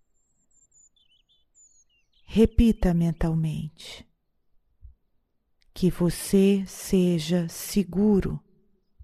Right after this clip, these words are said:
Que você seja feliz. Que você seja saudável.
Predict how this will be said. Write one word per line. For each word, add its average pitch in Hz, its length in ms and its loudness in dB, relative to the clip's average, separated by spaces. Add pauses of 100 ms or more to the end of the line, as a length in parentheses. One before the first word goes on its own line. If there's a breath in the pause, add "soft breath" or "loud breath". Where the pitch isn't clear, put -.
(1700)
Que 170 160 -2
você 180 840 0
seja 165 1000 -2
feliz. - 1080 -4 (2750)
Que 185 200 0
você 190 800 0 (500)
seja 170 960 0
saudável. 170 1300 -4